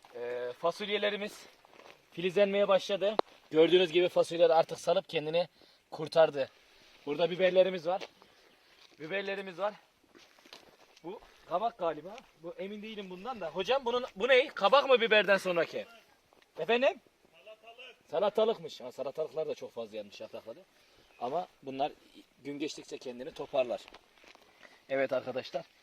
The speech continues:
Speaker 1: size çilekleri de göstereyim. Ondan sonra, eee, meyvelere geçebiliriz, meyve ağaçlarına.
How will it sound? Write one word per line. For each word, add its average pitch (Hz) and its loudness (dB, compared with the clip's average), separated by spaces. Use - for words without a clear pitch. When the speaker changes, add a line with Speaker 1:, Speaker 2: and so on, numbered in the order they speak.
Speaker 1:
size 160 -12
çilekleri 175 -14
de 170 -10
göstereyim. 156 -16
Ondan 160 -10
sonra, 175 -10
eee, 120 -6
meyvelere 170 -10
geçebiliriz, 151 -18
meyve 131 -16
ağaçlarına. 110 -18